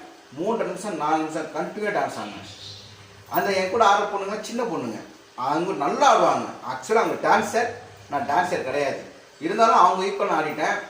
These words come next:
சரியான கிளாப்ஸு, ஒரு நல்ல ஒரு ரெஸ்பான்ஸ், நல்ல ஒரு மரியாதை கிடைச்சிது. போலீஸ்காரங்க, இன்ஸ்பெக்டர், எஸ் ஐ சார்லாம் வந்து பேசினாங்க என்கிட்ட, "ஏய், நல்லா பண்றப்பா, அப்படியே டி ஆர் மாதிரி இருக்கேன்,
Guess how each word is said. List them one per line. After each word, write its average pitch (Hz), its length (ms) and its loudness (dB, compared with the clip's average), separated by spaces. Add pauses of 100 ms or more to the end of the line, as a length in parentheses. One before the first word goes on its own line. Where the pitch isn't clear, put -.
(340)
சரியான 202 280 2
கிளாப்ஸு, 180 640 0 (180)
ஒரு 135 180 -8
நல்ல 175 200 0
ஒரு 156 300 2
ரெஸ்பான்ஸ், - 400 -2
நல்ல 151 200 -2
ஒரு 160 100 0
மரியாதை 143 340 0
கிடைச்சிது. 131 440 -8 (500)
போலீஸ்காரங்க, 165 920 -2
இன்ஸ்பெக்டர், 165 520 -4
எஸ் 156 240 -4
ஐ 202 80 0
சார்லாம் 170 580 0
வந்து 147 420 -4
பேசினாங்க 139 340 -4
என்கிட்ட, 120 340 -6
"ஏய், 151 80 -4
நல்லா 147 280 0
பண்றப்பா, 139 220 -6
அப்படியே 127 340 -6
டி 156 80 -4
ஆர் 151 60 0
மாதிரி 135 180 -4
இருக்கேன், 131 280 -6